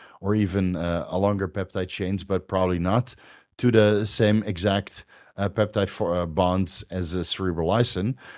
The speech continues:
Um, and keep in mind that the molecular weight of, uh, the neurotropic factors in cerebral lysin are significantly higher, um, from what I can remember, compared to recreational drugs or anabolic androgenic steroids, which are bioavailable when you take them rectally.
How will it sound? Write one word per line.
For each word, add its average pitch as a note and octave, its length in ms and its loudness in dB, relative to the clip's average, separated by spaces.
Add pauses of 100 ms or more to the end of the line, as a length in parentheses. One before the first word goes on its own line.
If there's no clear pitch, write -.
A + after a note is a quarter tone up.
(240)
Um, F#2+ 280 2
and G2 120 -2
keep A2+ 160 -4
in G#2+ 60 -2
mind G#2 180 0
that F#2+ 80 -6
the F#2 80 -6
molecular F2+ 440 -4
weight A#2 300 2
of, E2+ 340 -6
uh, E2+ 140 -2
the E2 140 -6
neurotropic F2 520 -4
factors E2+ 400 -6
in E2+ 120 -8
cerebral D#2+ 340 -6
lysin D#2+ 340 -6
are G2+ 80 -4
significantly G2+ 760 -6
higher, G#2+ 600 0 (460)
um, D#2+ 640 -4 (180)
from - 380 -2
what F#2 140 2
I F2+ 100 2
can F2 160 -6
remember, D#2+ 540 2 (280)
compared G#2 380 2
to G#2 100 -6
recreational G2 640 -4
drugs F2+ 320 -4
or F#2+ 40 -4
anabolic F2 480 -2
androgenic E2+ 420 -4
steroids, G2 360 0
which F#2 180 -4
are G#2+ 80 0
bioavailable F2+ 720 0 (260)
when G2+ 120 -4
you G2+ 80 -2
take F2+ 240 -4
them F#2 100 -2
rectally. G2 460 0